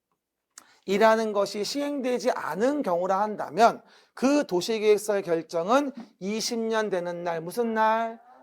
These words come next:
다음 날에 효력을 잃는다 이 얘기야. 그러니까 제가 오늘 준 빵꾸에 대한 내용은 뭐냐면 이십 년만 외우지 말고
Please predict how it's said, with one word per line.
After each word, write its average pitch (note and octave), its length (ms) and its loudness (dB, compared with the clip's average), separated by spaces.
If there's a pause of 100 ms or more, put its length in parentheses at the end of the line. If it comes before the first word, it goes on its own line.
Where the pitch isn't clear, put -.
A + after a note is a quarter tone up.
(140)
다음 A3 460 4
날에 G3+ 800 2 (280)
효력을 F#3 680 2
잃는다 F#3 500 -2
이 G3+ 160 -8
얘기야. - 320 -8 (600)
그러니까 A3 120 4
제가 F#3 420 6 (220)
오늘 B3+ 380 6
준 B3 320 -2 (140)
빵꾸에 C4+ 480 4
대한 A#3+ 140 4
내용은 G3+ 300 0
뭐냐면 E3 640 0 (320)
이십 G#3+ 260 -2
년만 B3 320 2
외우지 G#3 260 -2
말고 G3 600 4